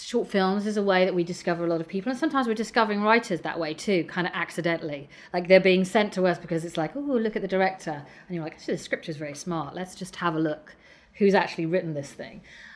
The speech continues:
So that's another way in. We go out and about to the theatre. You know, we're T V obsessed, even though we work in films. Pete and I, Pete, my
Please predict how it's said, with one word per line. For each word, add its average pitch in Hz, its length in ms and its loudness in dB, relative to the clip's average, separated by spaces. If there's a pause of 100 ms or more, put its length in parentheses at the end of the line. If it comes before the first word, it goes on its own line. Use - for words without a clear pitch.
(140)
So - 120 -2
that's 202 280 0
another 185 460 2
way 160 540 0 (220)
in. 180 460 2 (520)
We 180 1160 0
go 139 120 -8
out 139 80 -12
and 147 100 -12
about 147 180 -8
to - 60 -20
the - 160 -20
theatre. 262 560 -6 (340)
You 190 140 0
know, 233 260 4
we're 170 380 2 (240)
T 214 240 -6
V 196 100 0
obsessed, 202 640 -4
even 175 220 -4
though 160 100 -2
we 160 120 -4
work 156 240 -4
in 151 80 -12
films. 226 520 -10
Pete 190 160 -4
and 190 80 -2
I, 226 300 -2 (160)
Pete, - 140 -10
my 170 220 -6